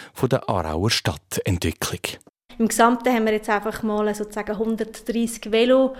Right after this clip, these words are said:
Speaker 2: angefordert und jetzt, äh, ist dann echt die Frage dann an den Gesamtdienstleister, ähm, wie man die am gescheitsten verteilt, dass es dann eben auch aufgeht.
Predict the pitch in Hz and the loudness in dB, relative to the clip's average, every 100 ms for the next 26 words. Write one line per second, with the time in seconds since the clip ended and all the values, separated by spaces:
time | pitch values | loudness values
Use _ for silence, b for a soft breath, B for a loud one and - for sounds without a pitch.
0 | B B B B - 226 240 233 - 240 | B B B B 4 6 6 2 2 4
1 | 240 240 240 240 240 220 214 208 220 220 | 4 4 4 2 0 -2 -2 0 0 0
2 | - 214 208 214 - - 214 196 - - | 0 -2 0 0 -4 -4 -2 -4 -6 -2
3 | 226 214 214 240 220 208 208 202 - 226 | 2 2 2 -4 -2 -2 -2 -2 2 0
4 | 226 254 240 - 240 226 226 - 233 185 | 2 4 4 4 4 4 2 2 2 2
5 | B B B B B 226 208 208 208 202 | B B B B B 2 4 4 2 4
6 | 214 202 214 214 208 202 - 226 - - | 4 4 4 2 2 -4 -4 -4 -4 -8
7 | - - 202 214 226 226 226 214 208 208 | -4 4 4 4 2 -2 -2 -2 0 2
8 | 208 220 233 - 208 202 | 2 2 0 0 2 2